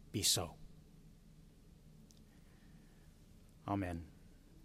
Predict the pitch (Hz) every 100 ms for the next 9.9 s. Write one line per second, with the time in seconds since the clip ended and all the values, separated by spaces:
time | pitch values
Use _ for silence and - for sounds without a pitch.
0 | - - - - - - - - - -
1 | - - - - - - - - - -
2 | - - - - - - - - - -
3 | - - - - - - - - - -
4 | 165 220 208 180 156 - 120 127 - 127
5 | 117 - - 120 107 120 107 104 - 92
6 | 87 - - - - - - 139 139 151
7 | 175 170 151 156 151 139 147 165 139 139
8 | - 170 143 - 143 - - 127 127 127
9 | 123 135 131 147 123 135 - 110